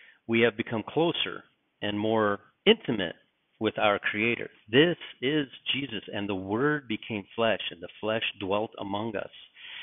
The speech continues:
And we study and study and study and try to figure it out, and that's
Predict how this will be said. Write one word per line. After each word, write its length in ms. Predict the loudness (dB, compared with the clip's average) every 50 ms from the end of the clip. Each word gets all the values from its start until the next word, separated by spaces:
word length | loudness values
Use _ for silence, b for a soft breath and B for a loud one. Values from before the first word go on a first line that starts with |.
| B B B B B B B B B
And 400 | -2 2 2 2 2 2 -2 -6 -10 _ _ _ _ _ _ _ _ _ _ _ _ -14 -6
we 160 | -4 -2 -2 -4 -4 -6
study 440 | -2 2 2 2 2 2 0 0 -4
and 100 | -6 -8 -10 -4
study 380 | 0 2 4 4 4 2 -2
and 100 | -4 -6 -8 -8
study 320 | -4 -2 -2 0 0 -4
and 100 | -6 -6
try 180 | -6 -6 -6 -4
to 80 | -4 -6 -8 -6
figure 300 | -6 -6 -4 -2 0 2
it 60 | 2
out, 260 | 2 2 2 2 0 -2
and 140 | -6 -10 -4 0
that's 240 | 0 0 0 0 -4